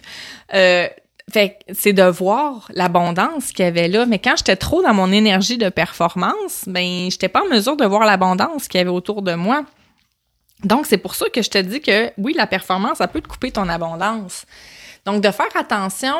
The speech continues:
à, à ce que la, oui, on peut avoir le désir de performer, puis oui, ça peut être un moteur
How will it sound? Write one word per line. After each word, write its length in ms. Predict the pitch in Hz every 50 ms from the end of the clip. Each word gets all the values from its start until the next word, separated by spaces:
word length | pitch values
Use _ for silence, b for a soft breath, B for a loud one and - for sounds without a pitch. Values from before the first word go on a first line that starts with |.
| 370 403 - -
à, 360 | - 214 208 160 - - - -
à 140 | 175 208
ce 120 | 220 - -
que 400 | - - 277 277 294 311 320 - - -
la, 420 | 196 185 185 185 185 180 - - - -
oui, 220 | - 202 277 339 403 381 247 -
on 100 | 196 190
peut 120 | - 233 220
avoir 320 | 214 196 202 233 254 262
le 140 | 247 208 180
désir 400 | 170 185 185 185 - 226 240 247
de 100 | 226 208
performer, 540 | - - 180 175 - 185 165 175 208 254 269
puis 200 | 269 - 190 190
oui, 220 | 190 185 233 311
ça 160 | 311 - 226 190
peut 140 | - -
être 140 | 185 196 -
un 160 | 175 170 170 - -
moteur 520 | 190 180 180 175 - 202 196 202 202